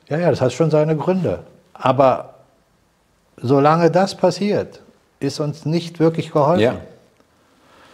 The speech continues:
Speaker 1: Wenn jemand auf die Straße geht, meiner Meinung nach, der muss ja so weit sein, dass er verstanden hat, das System, das wollen wir nicht mehr.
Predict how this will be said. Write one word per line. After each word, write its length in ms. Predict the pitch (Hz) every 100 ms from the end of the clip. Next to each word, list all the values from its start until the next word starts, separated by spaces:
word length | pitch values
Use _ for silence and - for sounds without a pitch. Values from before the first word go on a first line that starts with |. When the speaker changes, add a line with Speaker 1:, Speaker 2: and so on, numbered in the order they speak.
| _ _ _ _ _ -
Speaker 1:
Wenn 540 | 131 110 117 139 175
jemand 400 | 180 180 175 160
auf 180 | 147 143
die 120 | 143
Straße 540 | - 120 156 190 190
geht, 300 | 147 147 156
meiner 300 | 131 135 160
Meinung 320 | 151 143 135 127
nach, 160 | 127 110
der 140 | 127
muss 220 | 127 147
ja 120 | 160 139 127 - - 117
so 300 | 131 185 151
weit 260 | 139 135
sein, 280 | 131 123 139
dass 160 | 131 139
er 60 |
verstanden 600 | 131 123 - 131 156 147
hat, 180 | 147 147
das 160 | 127 -
System, 580 | 127 - 180 190 135 95 - - _ _ _ _
das 240 | - 101 -
wollen 220 | 110 107
wir 80 | 98
nicht 240 | 95 95
mehr. 220 | 87 82